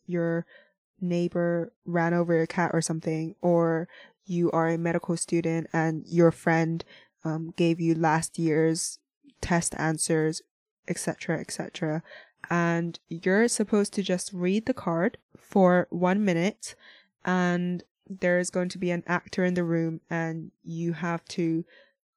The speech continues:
show one skill, for example, empathy, communication, teamwork,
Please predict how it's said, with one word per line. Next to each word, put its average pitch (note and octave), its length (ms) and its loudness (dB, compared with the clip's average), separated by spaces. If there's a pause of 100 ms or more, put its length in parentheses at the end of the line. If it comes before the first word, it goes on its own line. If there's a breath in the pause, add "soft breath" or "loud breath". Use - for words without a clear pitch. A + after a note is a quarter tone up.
(400)
show G3+ 480 6
one F#3+ 320 2
skill, E3 500 -4
for F3 180 0
example, E3 460 -4
empathy, E3+ 600 -2 (220 soft breath)
communication, E3 800 -2 (220)
teamwork, E3 720 -4